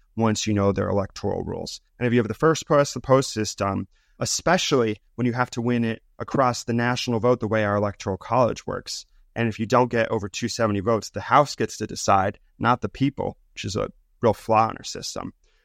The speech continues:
then your vote isn't gonna be able to go to a winning candidate. But it can change if you change those rules. I think ranked choice is a potential option. If you have a parliamentary system, which would be a lot harder to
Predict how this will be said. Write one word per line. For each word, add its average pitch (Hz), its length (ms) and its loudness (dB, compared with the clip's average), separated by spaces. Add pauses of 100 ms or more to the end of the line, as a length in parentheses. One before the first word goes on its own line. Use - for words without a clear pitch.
(120)
then 113 600 2 (380)
your 123 260 0
vote 131 280 4
isn't 113 200 -2
gonna 113 120 0
be 107 80 2
able 110 80 2
to 104 60 -4
go 110 160 2
to 107 80 0
a 107 80 0
winning 101 280 0
candidate. 117 560 -4
But 104 160 -2
it 101 160 -6
can 131 340 2
change 104 600 -2
if 110 160 -6
you 113 80 0
change 107 340 0
those 98 240 0
rules. 98 260 -2
I 98 60 -4
think 107 180 -2
ranked 101 260 0
choice 104 320 0
is 92 120 -6
a - 40 -8
potential 101 500 -4
option. 101 500 -6 (320)
If 123 60 -4
you 131 60 4
have 135 80 2
a 113 40 -6
parliamentary 135 600 2
system, 110 300 -4
which 107 160 -2
would 98 60 -6
be 107 60 0
a 104 60 2
lot 117 160 0
harder 107 200 2
to 92 100 -8